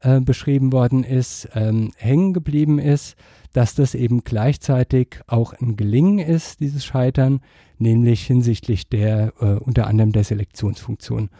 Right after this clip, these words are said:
von Schule. Ähm, genau, und auch da fand ich interessant, dass er eben sagt, ähm, nicht das eine ist das Pädagogische und das andere ist was Außerpädagogisches,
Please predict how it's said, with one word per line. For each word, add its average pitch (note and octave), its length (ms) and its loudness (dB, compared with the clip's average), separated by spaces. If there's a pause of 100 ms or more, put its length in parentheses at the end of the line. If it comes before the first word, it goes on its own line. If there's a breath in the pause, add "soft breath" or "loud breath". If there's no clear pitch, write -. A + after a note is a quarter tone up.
(300 soft breath)
von A2 260 -4
Schule. A2 460 -6 (460 soft breath)
Ähm, G#2+ 640 0 (120)
genau, A2 300 2
und G#2+ 200 -4
auch A#2 180 2
da A#2 340 2
fand A#2+ 240 2
ich A2+ 80 0
interessant, A2+ 760 -2
dass G#2+ 160 -2
er A2 260 0
eben A2+ 240 2
sagt, A2 540 -2
ähm, A2 420 2 (500 soft breath)
nicht A#2+ 320 2
das B2+ 120 2
eine A#2 300 4
ist - 160 -4
das A#2+ 120 -2
Pädagogische C3 680 0
und A#2 100 2
das G#2+ 120 -2
andere A#2+ 300 0
ist - 160 -6
was A2+ 140 -6
Außerpädagogisches, C#3 1200 0